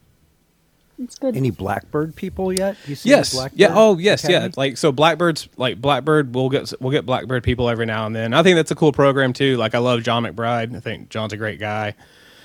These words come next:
Speaker 3: Him and his Paragons,
Speaker 2: Im-,
Speaker 3: which are always great to
Speaker 2: imagine.
Speaker 3: see. You know, but
Speaker 2: Yeah, and, uh, Mark Rubel works
Speaker 3: Mm-hmm.
Speaker 2: there.
Speaker 3: Yep.
Speaker 2: He, he just re-, recording engineered. That guy is insane good. In-,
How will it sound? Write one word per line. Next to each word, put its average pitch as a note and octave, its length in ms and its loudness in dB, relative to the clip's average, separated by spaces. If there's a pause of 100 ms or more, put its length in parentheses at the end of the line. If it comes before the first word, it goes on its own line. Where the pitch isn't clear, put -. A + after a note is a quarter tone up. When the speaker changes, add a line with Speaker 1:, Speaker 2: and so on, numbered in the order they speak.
(160)
Speaker 3:
Him C3 100 0
and A#2+ 80 0
his A2 80 -2
Paragons, A#2 760 0
Speaker 2:
Im-, F#2 80 -6
Speaker 3:
which A#2 160 -2
are A#2 100 0
always A2+ 260 2
great G#2+ 200 -2
to - 80 -6
Speaker 2:
imagine. A2+ 340 -6
Speaker 3:
see. - 20 -20 (920)
You A2 120 -10
know, G#2+ 120 -6
but G#2+ 240 -6 (220)
Speaker 2:
Yeah, G#2 300 -2
and, G2 320 -4
uh, F2+ 260 -4 (640)
Mark G#2 300 -2
Rubel G2 460 -4
works F2+ 180 -4
Speaker 3:
Mm-hmm. E3+ 100 2
Speaker 2:
there. F2 300 -10 (120)
Speaker 3:
Yep. A2+ 180 -6 (320)
Speaker 2:
He, G#2+ 220 -10
he G2+ 220 -8
just G2+ 260 -8
re-, E2+ 340 -14
recording G2 480 -6
engineered. F2 540 -10
That F#2+ 200 -12
guy G2 100 -8
is E2+ 180 -10
insane F2+ 640 -12
good. E2+ 380 -8 (320)
In-, G#2 260 -8